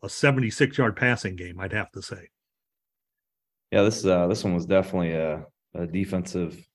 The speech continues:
Speaker 2: game. You know, Kirtland's defense, I, I was really impressed with. They, they had one linebacker who really stood out to me. I can't remember his name offhand, but, you know, that, that, uh, you know, having a little bit of balance in those conditions and being able to just complete some short ones, I, I feel like it kinda kept,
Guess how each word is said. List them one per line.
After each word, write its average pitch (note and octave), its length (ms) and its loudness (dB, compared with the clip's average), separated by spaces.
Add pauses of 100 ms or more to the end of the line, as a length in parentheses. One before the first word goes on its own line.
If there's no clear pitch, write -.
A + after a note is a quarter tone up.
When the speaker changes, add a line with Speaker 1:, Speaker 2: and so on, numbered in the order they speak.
(280)
Speaker 2:
game. E2 480 2
You E2 120 -8
know, D2 40 -10
Kirtland's E2 460 0
defense, E2 460 -4
I, D2+ 60 -4
I C#2+ 300 -2
was D#2 220 -4
really D#2+ 240 -2
impressed D#2 520 -4
with. D#2 300 -2
They, D2 360 -2
they D#2 100 0
had D#2 120 0
one D#2+ 200 -4
linebacker D2+ 600 -4
who D2+ 180 -8
really D2+ 180 -4
stood D2+ 220 -8
out D2+ 140 -4
to - 60 -12
me. D#2 60 -6
I D#2 60 -10
can't D#2+ 180 -10
remember D2+ 240 -6
his D2 140 -10
name D#2 260 -8
offhand, D2+ 480 -6
but, D2 200 -4 (580)
you E2 80 -4
know, D#2+ 60 0
that, C#2+ 340 2
that, D2 440 -2
uh, D#2 260 -2 (140)
you E2+ 120 -6
know, D#2+ 100 -8
having F#2 220 4
a D#2+ 60 2
little F#2+ 180 4
bit F2+ 120 6
of D#2 120 -2
balance F2+ 380 2
in E2 120 -6
those D#2+ 540 -4 (140)
conditions E2+ 560 0
and D#2 100 -6
being E2+ 140 2
able D#2+ 240 0
to D#2 280 -2 (320)
just G2 200 0
complete F2 300 2
some - 140 -8
short F#2 320 4
ones, D#2+ 220 -2
I, D#2+ 240 -4
I - 20 -4
feel E2+ 220 0
like E2 200 -2
it D#2 220 -8
kinda E2 220 -6
kept, E2 400 -4